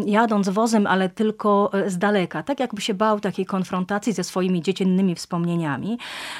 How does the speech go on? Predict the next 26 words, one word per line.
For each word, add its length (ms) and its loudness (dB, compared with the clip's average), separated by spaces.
Natomiast 360 -2
właściwie 380 0
każde 340 0
wakacje 720 0
spędzał 600 0
w 100 -10
Tatrach. 640 0
E, 160 -4
spędzał 480 -2
w 60 -14
Tatrach 380 -2
razem 340 2
z 80 -4
Jerzym 260 0
Żuławskim, 640 0
e, 160 0
z 80 -6
Bojem 340 2
Żeleńskim. 640 0
No 80 2
i 80 0
tam 240 4
nam 160 6
się 140 0
jawi 360 2
jako 420 0